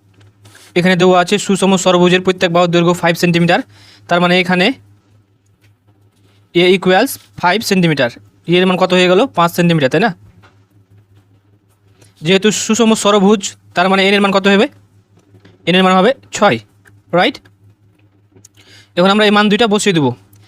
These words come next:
এন এর মান কয় বসাবো? ছয়। এর মান কত বসাবো? ফাইভ।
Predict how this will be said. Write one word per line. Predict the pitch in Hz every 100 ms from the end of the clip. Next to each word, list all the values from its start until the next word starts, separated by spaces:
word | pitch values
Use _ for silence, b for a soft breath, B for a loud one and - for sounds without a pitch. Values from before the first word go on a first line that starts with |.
| b b
এন | 180
এর | 202
মান | 202
কয় | 202
বসাবো? | 196 208
ছয়। | 202 196 202 262 - _ _ _ _ _ _ _ b b b
এর | 175 190
মান | 196
কত | 190
বসাবো? | 190 196 196
ফাইভ। | 190 185 196